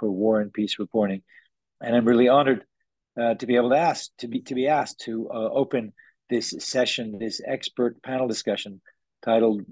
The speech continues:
"Bringing Horizons: Strengthening Cooperation Between Central Asia and Central and Eastern Europe." So on behalf of the Institute for War and Peace Reporting, I welcome you all very warmly.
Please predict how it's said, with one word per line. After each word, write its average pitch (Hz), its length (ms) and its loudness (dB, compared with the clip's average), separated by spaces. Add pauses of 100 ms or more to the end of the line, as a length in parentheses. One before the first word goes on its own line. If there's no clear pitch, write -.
(240)
"Bringing 143 280 0
Horizons: 110 580 2
Strengthening 131 520 -4
Cooperation 120 680 0
Between 110 380 -8
Central 113 360 -4
Asia 107 360 2 (560)
and 113 240 -2
Central 117 420 4
and 110 140 2
Eastern 107 440 -2 (100)
Europe." 113 460 2 (540)
So 113 240 0
on 110 120 2
behalf 120 440 2
of 113 140 -2
the 113 120 -4
Institute 113 460 -6
for 110 60 -8
War 110 160 -2
and 98 80 -10
Peace 107 240 -4
Reporting, 113 500 2 (460)
I 104 140 -4
welcome 110 340 0
you 104 80 0
all 107 320 4
very 104 360 0
warmly. 143 680 2